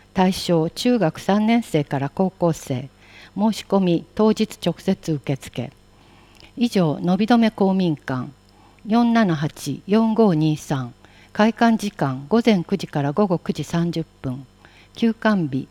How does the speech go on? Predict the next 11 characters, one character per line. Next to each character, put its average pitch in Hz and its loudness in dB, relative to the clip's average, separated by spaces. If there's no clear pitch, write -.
第 214 2
二、 214 0
第 196 4
四 185 0
月 160 -4
曜、 147 -2
祝 - -4
日 - -4
を 156 0
除 139 -4
く。 - -14